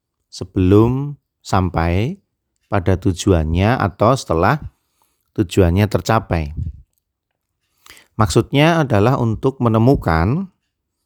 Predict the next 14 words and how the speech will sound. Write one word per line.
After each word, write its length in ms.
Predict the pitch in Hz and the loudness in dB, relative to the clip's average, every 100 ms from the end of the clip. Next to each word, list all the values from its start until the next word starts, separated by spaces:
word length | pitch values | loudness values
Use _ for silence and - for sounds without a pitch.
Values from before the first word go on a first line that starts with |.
| _ _ _ _ | _ _ _ _
beberapa 560 | 98 87 95 90 90 85 | -6 -2 -2 -4 -6 -6
hal 400 | 85 101 98 101 | -4 -4 -4 -6
kekurangan, 960 | 101 - 92 87 85 92 110 147 185 196 | -10 -12 -10 -8 -6 -4 -2 -4 -6 -12
masalah, 880 | - 85 - 78 82 90 110 147 147 _ _ | -10 -8 -4 -2 2 2 4 2 -2 _ _
persoalan 960 | 87 - 82 87 85 90 110 170 180 _ _ _ _ _ - | -14 -10 -6 -4 -2 0 0 0 -6 _ _ _ _ _ -10
yang 320 | - 90 87 | -2 0 0
timbul 640 | 92 131 120 98 110 196 - _ _ _ _ _ _ _ _ | 4 4 6 6 4 2 -4 _ _ _ _ _ _ _ _
sehingga 800 | _ - 95 90 87 110 123 139 | _ -4 -4 -2 2 4 2 -2
proses 400 | - 117 110 98 | -4 -4 -2 -6
itu 720 | - 101 - 123 127 131 139 135 - - _ _ _ | -6 -10 -4 -2 0 0 -2 -6 -8 -8 _ _ _
tidak 560 | - 107 - 123 - - | -4 -4 0 0 0 -6
berjalan 720 | 104 92 104 92 98 110 104 | -4 -2 0 2 2 0 -2
dengan 320 | 92 87 85 | -4 -4 -2
baik, 400 | 92 92 101 - | 0 2 2 -2